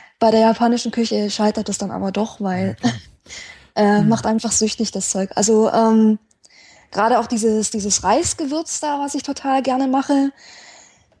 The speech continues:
Speaker 1: das ist auch sowas, das kennt in Deutschland keine Sau, aber das Zeug ist so lecker. Also du, äh, röstest Reis in der Pfanne, äh, Quatsch, Sesam in der Pfanne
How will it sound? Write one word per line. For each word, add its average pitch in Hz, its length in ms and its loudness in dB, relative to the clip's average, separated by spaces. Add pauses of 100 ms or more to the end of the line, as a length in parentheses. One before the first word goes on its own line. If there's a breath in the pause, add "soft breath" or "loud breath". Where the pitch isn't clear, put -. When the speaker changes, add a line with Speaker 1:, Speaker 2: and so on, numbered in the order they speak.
(240)
Speaker 1:
das 240 140 -2
ist 254 120 -2
auch 254 120 -4
sowas, 240 240 -2
das - 160 -2
kennt 277 240 2
in 202 80 -6
Deutschland 233 340 -6
keine 247 320 -4
Sau, 254 320 -4
aber 240 160 -2
das - 160 -4
Zeug 262 180 0
ist - 220 -2
so 269 160 0
lecker. 254 560 -2
Also 247 360 2 (1200 loud breath)
du, 233 160 2 (120)
äh, 240 60 2
röstest 233 640 0
Reis 302 340 2
in 262 80 -2
der 240 80 2
Pfanne, 254 340 -4 (180)
äh, 220 140 2 (140)
Quatsch, - 280 -8
Sesam 269 320 2
in 240 60 -2
der 240 100 0
Pfanne 277 420 0